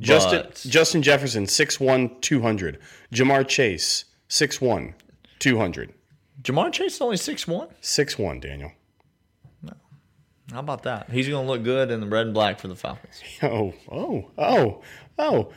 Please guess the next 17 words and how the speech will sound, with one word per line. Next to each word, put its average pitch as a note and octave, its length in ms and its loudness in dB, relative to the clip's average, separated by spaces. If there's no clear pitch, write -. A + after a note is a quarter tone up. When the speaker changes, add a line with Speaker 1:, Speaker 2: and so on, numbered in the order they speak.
Speaker 1:
Uh, C#3 200 6
Speaker 2:
Okay. D#3+ 100 2
Speaker 1:
I F3 100 8
just, A#3 200 2
I F3 80 6
just A3 140 4
wanna F#3+ 140 6
tell D#3 200 6
you C3 140 6
really C#3+ 200 6
quick. A2 400 2
I'm D3 80 6
gonna F3 120 6
give D#3+ 160 6
you C#3 160 6
three F3+ 320 2
names. F2 500 0